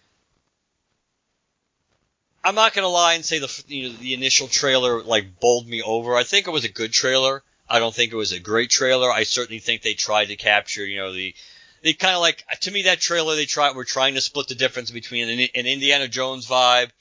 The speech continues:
and a little bit of a Pirates of the Caribbean, like the first movie vibe, which of course is a pretty good balance to try to, uh, achieve if you're trying to do that. Uh, I think maybe with a little bit of the Mummy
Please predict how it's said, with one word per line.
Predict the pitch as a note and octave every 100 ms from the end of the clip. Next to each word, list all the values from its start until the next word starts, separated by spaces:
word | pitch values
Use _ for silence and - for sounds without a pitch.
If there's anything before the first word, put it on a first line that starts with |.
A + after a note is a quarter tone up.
| _ _
and | C3 A2+
a |
little | A2 A#2 A#2
bit | A#2+
of | A#2 G2+
a |
Pirates | - A2+ A2 A2
of | G#2
the |
Caribbean, | - G#2+ G#2+ G2+ G#2 A2 _ _ -
like | G2+
the | A2
first | - G2+ -
movie | G#2 G#2+
vibe, | G#2 G#2 G#2 _ _ _ _ _ - _ _ _ _ _
which | F#3 -
of |
course | - E3 D3+
is | C3
a |
pretty | B2+ - B2+
good | A#2+ A#2 A2+
balance | A#2+ A#2+ A2+ -
to | G2
try | - G#2+ G2+ F#2+
to, | - F#2 F2 E2 D#2+ _ -
uh, | E2 E2 D#2+ D#2 _ _ _ _ _ _ _ _ _ _
achieve | G2 - C3 E2+ D2+ _ _
if | -
you're | G2
trying | - F2+ F2
to | D2+
do | D#2+ C#2
that. | _ _ _ _
Uh, | D#2+ D#2 D#2 D2+ _ _ _ _ _ _ _ _ G2+
I |
think | G#2 G2+ _ _ _ _ _
maybe | - C3
with | B2
a | B2
little | A#2+
bit | A#2 A2+
of |
the | G#2+
Mummy | A2 A2 A#2 A2